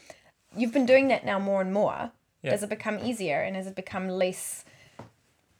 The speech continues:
Speaker 1: big and less vulnerable?
Speaker 2: Yeah, I, my, I guess where I'm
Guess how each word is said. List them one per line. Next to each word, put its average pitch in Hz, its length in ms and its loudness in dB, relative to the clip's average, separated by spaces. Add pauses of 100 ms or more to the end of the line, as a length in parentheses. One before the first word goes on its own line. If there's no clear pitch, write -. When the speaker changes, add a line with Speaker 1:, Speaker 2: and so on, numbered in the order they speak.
(1040)
Speaker 1:
big 175 380 4
and 175 220 -2
less 175 320 -4
vulnerable? - 680 -6 (640)
Speaker 2:
Yeah, 143 420 4
I, 151 160 2 (420)
my, 151 800 2 (300)
I 139 80 0
guess 151 220 -2
where 156 140 0
I'm 127 220 -2